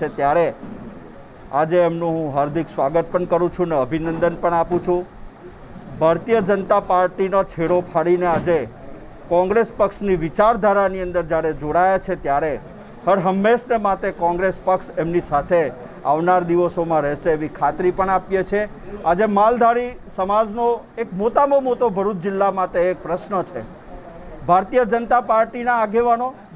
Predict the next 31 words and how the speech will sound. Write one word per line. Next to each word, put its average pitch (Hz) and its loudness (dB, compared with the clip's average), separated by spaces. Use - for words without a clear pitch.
જ્યારે 196 4
જ્યારે 269 4
ચૂંટણી 226 -8
આવે 202 0
ત્યારે 180 2
ગૌ 220 6
માતાની 254 2
વાત 208 2
કરીને 214 -4
ભારતીય 208 4
જનતા 226 0
પાર્ટીના 190 0
લોકો 151 -2
માલધારી 180 4
સમાજની 170 -2
મોટી 160 -4
મોટી 160 -2
વાત 147 2
કરીને 185 0
ગૌચરની 180 0
જમીન 170 0
આજે 143 0
ભારતીય 175 4
જનતા 240 2
પાર્ટીના 214 0
શાસનની 196 0
અંદર 190 2
આજે 170 -2
દબાણ 143 0
કરેલું 185 0
છે. 214 -2